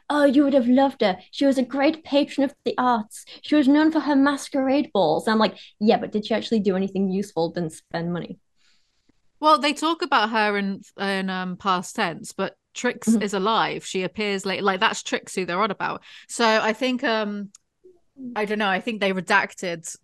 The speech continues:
Speaker 2: her being dead or something, or maybe she came back to life, who
Speaker 1: Yeah.
Speaker 2: knows? But I noticed
Speaker 1: Yeah.
Speaker 2: that. I was like, "Why are they talking about her in past tense?" Like, she appears later on and she's positively vile. She's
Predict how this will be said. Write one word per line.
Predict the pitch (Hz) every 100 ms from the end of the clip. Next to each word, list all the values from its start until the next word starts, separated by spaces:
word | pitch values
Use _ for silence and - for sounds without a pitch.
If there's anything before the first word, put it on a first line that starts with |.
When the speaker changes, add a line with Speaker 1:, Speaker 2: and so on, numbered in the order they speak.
| _ _ _ -
Speaker 2:
her | 196 185
being | 175 175 175
dead | 185 175 -
or | -
something, | 185 180 180 180 175
or | 185
maybe | 190 185
she | -
came | 214 190
back | 190
to | 185
life, | 190 175
who | 220 185
Speaker 1:
Yeah. | 185 185 175
Speaker 2:
knows? | 170 - - _ - _
But | 214
I | 226 254
noticed | 208 185 175
Speaker 1:
Yeah. | 185
Speaker 2:
that. |
I | 214
was | 226
like, | 226
"Why | 220 277
are |
they | 330
talking | 330 320
about | 285
her | 277 254
in | 233
past | 247 233 -
tense?" | 254 180 -
Like, | 185 160
she | - 196 190
appears | 185 - 269 214 180 -
later | 202 196 196 233
on | 196 190 - - -
and | 208 208
she's | - 214 -
positively | - 233 226 233 202 202
vile. | 185 180 202 240 175 156
She's | - 226 196